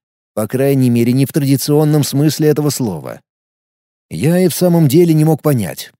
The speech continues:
почему должен объяснять столь очевидные вещи. Дочку герцога обязаны обучать интригам и умению видеть подоплеку событий. Единственное, что ее сейчас оправдывало, это шок,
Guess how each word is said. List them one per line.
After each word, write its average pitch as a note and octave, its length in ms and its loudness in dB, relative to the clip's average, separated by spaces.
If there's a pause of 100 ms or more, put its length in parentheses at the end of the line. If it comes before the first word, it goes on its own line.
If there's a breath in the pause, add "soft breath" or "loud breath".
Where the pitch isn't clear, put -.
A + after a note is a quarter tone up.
почему F#3+ 540 2
должен D#3 440 4
объяснять D#3 540 -2
столь F#3 400 0
очевидные C3 560 -2
вещи. C#2 480 -12 (320)
Дочку C#3 440 0
герцога D3 600 0
обязаны C#3 480 2
обучать C3+ 440 0
интригам C#3+ 520 0
и C#3 220 -2
умению C#3+ 460 2
видеть C#3 380 0
подоплеку C#3+ 540 0
событий. D#3+ 640 -6 (500)
Единственное, C#3+ 680 0
что - 240 -4
ее D#3 180 2
сейчас D3 400 -2
оправдывало, B2+ 680 0
это D3+ 240 -4
шок, - 460 -2